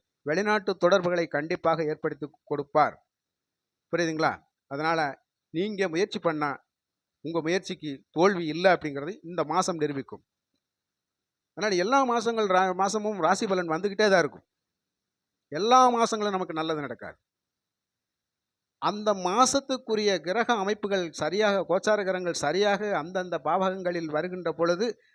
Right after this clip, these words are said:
அந்த பாவகத்தின் அடிப்படையில் நமக்கு ஜென்ம ஜாதகங்கள்ல என்ன இணைவு இருக்கின்றதோ அதன் அடிப்படையிலும் நடக்கின்ற தசாபுத்திகள் அடிப்படையிலும் கண்டிப்பாக சுப பலன்கள் நடந்தே தீரும்.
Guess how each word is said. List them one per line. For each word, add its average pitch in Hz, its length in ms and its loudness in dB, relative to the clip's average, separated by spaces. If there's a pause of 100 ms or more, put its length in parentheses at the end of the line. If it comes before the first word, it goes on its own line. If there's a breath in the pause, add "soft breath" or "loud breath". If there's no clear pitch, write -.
(140)
அந்த 160 240 -2
பாவகத்தின் 180 680 2
அடிப்படையில் 180 560 -2 (300)
நமக்கு 156 340 -4
ஜென்ம 175 380 -2
ஜாதகங்கள்ல 175 720 0
என்ன 165 220 -6 (340)
இணைவு 180 340 -4
இருக்கின்றதோ 156 580 -2 (880)
அதன் 165 220 -6
அடிப்படையிலும் 185 580 -2 (140)
நடக்கின்ற 165 560 -4
தசாபுத்திகள் 175 720 0
அடிப்படையிலும் 175 580 0
கண்டிப்பாக 202 580 2
சுப 180 240 0
பலன்கள் 151 380 -4
நடந்தே 151 280 -4
தீரும். 135 320 -6